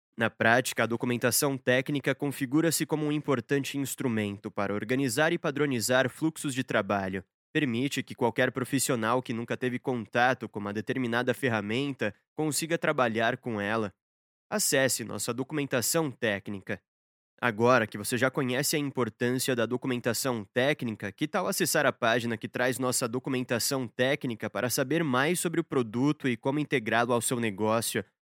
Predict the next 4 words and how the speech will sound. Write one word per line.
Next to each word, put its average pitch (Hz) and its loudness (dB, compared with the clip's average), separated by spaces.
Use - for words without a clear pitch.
Acesse 185 0
nossa 175 0
documentação 139 -2
técnica. 110 0